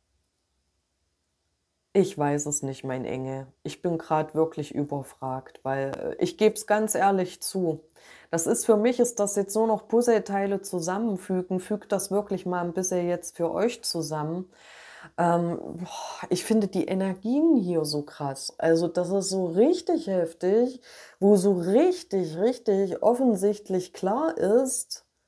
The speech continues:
dass was hier für ein Blender am Werk war. Ich hab hier neben der neuen Liebe die Zehn der Kelche.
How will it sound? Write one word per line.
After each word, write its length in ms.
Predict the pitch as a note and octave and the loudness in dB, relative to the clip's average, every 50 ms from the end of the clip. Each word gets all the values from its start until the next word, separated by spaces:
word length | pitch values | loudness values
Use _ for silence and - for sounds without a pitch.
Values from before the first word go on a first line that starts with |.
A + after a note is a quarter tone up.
| _ _ _ _ _ _ _ _ _ _ _ _ _ _ _ _ _ _ | _ _ _ _ _ _ _ _ _ _ _ _ _ _ _ _ _ _
dass 520 | - G3+ G#3 G#3 - - - - - - - | 0 0 2 2 0 0 0 -2 -2 0 6
was 480 | G3+ G#3 G#3+ G#3+ - - - - - - | 6 6 6 6 -2 -6 -6 -8 -8 -10
hier 360 | - - A#3 A#3+ C#4 D4 D4+ | -4 2 4 4 4 4 2
für 640 | D4 - - - A#3 A#3+ A#3+ B3 B3+ C4 - - - _ _ | 0 -4 -2 2 4 4 4 4 2 0 -6 -8 -12 _ _
ein 340 | - F#3+ G3+ G#3+ A3+ A#3 A3 | -2 -2 0 0 0 -2 -4
Blender 580 | A3 G#3+ G#3+ A3+ A#3+ B3+ B3 B3 A#3+ A#3 - - | -2 0 0 2 2 2 2 2 2 0 -2 -2
am 240 | A3+ A3+ A3+ A3 G#3 | -2 -2 -2 0 0
Werk 400 | A3 A#3+ C#4 E4 E4 - - - | 0 0 0 -2 -6 -10 -6 -4
war. 320 | D#3+ D#3 D3 D3 D#3 - _ _ _ _ _ _ _ _ _ _ _ _ _ _ _ _ _ _ _ - _ _ _ _ _ _ _ _ _ _ _ _ _ _ _ _ _ _ _ _ _ _ _ _ _ _ _ _ _ _ | -4 -4 -4 -6 -10 -12 _ _ _ _ _ _ _ _ _ _ _ _ _ _ _ _ _ _ _ -20 _ _ _ _ _ _ _ _ _ _ _ _ _ _ _ _ _ _ _ _ _ _ _ _ _ _ _ _ _ _
Ich 160 | - - - - | -8 -6 -2 0
hab 200 | G#3+ A3 A3 A3 | -2 -2 2 2
hier 140 | A3+ A3+ | 2 2
neben 360 | A3+ A3 A3 A#3 A#3 A#3 A3+ G#3+ | 4 2 2 0 0 0 -2 0
der 160 | A3 G#3+ G#3+ | 2 2 2
neuen 440 | G#3 G#3 G#3+ A3 A3+ A#3 A3+ A3 G#3 | 2 0 0 0 0 0 0 0 -2
Liebe 540 | G3+ G#3 G#3+ G#3+ G#3+ G3 F3 E3+ E3 E3 - - | -2 -4 -4 0 2 2 2 2 -2 -8 -4 -4
die 140 | F3+ F#3 | -4 -4
Zehn 320 | F#3 - - G3 F#3+ G3 F#3+ | -4 -2 0 0 0 0 0
der 120 | F#3+ F3+ F3+ | -2 -6 -6
Kelche. 540 | - - F3 E3+ F3 E3 - - B2 - | -6 -6 -4 -4 -4 -8 -10 -12 -14 -14